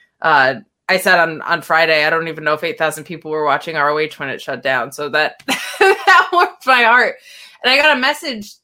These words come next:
too today. Someone was like, "I think you're gonna get a lot of late views because it's on a streaming service." I don't, I'm sure this happens with you in Impact too, where, like,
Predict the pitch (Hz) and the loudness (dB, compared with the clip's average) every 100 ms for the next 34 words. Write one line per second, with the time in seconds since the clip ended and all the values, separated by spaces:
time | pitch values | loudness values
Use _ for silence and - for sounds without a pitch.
0 | _ 269 294 240 202 196 190 226 214 208 | _ -8 -8 -8 -2 -2 0 -4 -4 -6
1 | 196 202 226 240 247 254 226 208 196 185 | -2 -2 -2 -4 -6 -4 -4 -4 -4 -2
2 | 185 202 180 180 190 160 185 214 208 185 | 0 0 0 -4 -4 -4 -8 -8 -8 -10
3 | 180 190 165 160 180 165 160 175 190 240 | -8 -8 -10 -4 -4 -4 -8 -12 -10 -10
4 | 247 277 277 285 - 226 233 214 208 220 | -6 -4 -2 -4 -2 -2 -2 -6 -10 -4
5 | 254 226 214 220 185 185 196 170 175 226 | -2 0 0 -2 -6 -6 -6 -4 -6 -4
6 | 180 - - 220 214 180 175 170 165 170 | -4 -4 -8 -8 -4 -2 -2 0 0 0